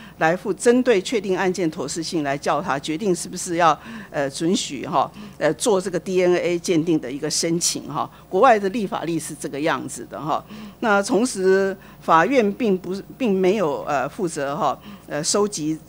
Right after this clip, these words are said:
证据的这样的一个义务哈。从这样在整个，呃，诉讼的制度的一个设计来看哈，是由，呃，检察机关哈来，呃，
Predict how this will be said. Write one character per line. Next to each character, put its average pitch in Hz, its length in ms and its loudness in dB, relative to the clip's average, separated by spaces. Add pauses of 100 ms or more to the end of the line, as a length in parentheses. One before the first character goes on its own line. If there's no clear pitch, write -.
证 196 180 4
据 180 180 -6
的 143 240 -2
这 196 140 -4
样 160 80 2
的 151 140 -4
一 135 40 -8
个 147 140 -4 (100)
义 175 160 -4
务 156 260 -2
哈。 135 160 -4
从 180 200 0
这 269 120 2
样 220 120 4
在 226 140 2
整 165 220 0
个， 170 280 2 (320)
呃， 147 200 -4
诉 254 180 -4
讼 220 240 2
的 156 380 4 (100)
制 - 160 -6
度 202 180 -2
的 165 140 0
一 160 60 -4
个 175 120 -2
设 208 260 0
计 175 200 -2
来 147 160 0
看 160 320 -4
哈， 139 220 -2 (340)
是 233 260 -4
由， 175 440 4 (480)
呃， 139 380 -4 (1160)
检 160 240 2
察 156 200 -2
机 196 220 -6
关 202 240 2
哈 165 260 2 (280)
来， 160 420 2 (140)
呃， 135 280 -4